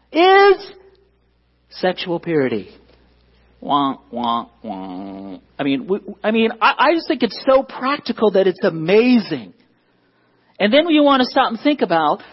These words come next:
the culture of Paul's day, the world that these believers were living in. And of course, Thessaloniki was in what country? The country today is Greece. Not just a movie, it's a country.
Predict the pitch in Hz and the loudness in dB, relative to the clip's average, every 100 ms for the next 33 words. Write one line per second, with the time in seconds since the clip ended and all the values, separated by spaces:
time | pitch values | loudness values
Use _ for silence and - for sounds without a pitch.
0 | - _ _ _ 160 - - - 247 285 | -20 _ _ _ -4 -4 -6 -4 4 4
1 | 339 - 233 143 135 - _ - 175 - | 4 0 0 2 0 -6 _ -2 -2 -2
2 | - 214 226 247 240 170 175 214 220 151 | -2 2 4 2 -2 -2 2 4 4 4
3 | 143 - - 170 208 220 185 208 285 403 | 0 -4 -16 0 2 2 2 4 6 8
4 | 349 254 262 254 233 - 294 320 240 277 | 8 6 4 4 0 4 4 4 4 2
5 | 277 320 320 277 285 277 311 359 285 226 | 4 4 4 2 2 4 4 2 0 0
6 | 269 285 269 277 262 - - - 262 294 | 2 0 2 2 2 -2 -12 0 2 2
7 | 285 269 247 247 294 - 269 339 - - | 2 2 4 2 0 2 2 2 -2 -2
8 | 220 240 247 220 202 262 285 - 262 269 | 2 2 2 0 2 2 2 -2 -2 0
9 | - 285 339 - 247 240 226 240 - 233 | 0 -2 -2 -8 -4 -4 -2 -6 -2 2
10 | 233 226 226 226 - - _ _ _ - | 2 6 6 4 0 -20 _ _ _ -20
11 | 156 147 185 262 285 294 349 - - - | -12 -2 2 6 6 4 2 -8 -16 -16
12 | - _ 175 202 240 254 277 254 262 285 | -20 _ -2 -2 -2 -2 0 2 2 2
13 | 330 - - 180 240 - 254 277 - 262 | 0 -4 -8 -2 -2 0 -2 -2 -2 -2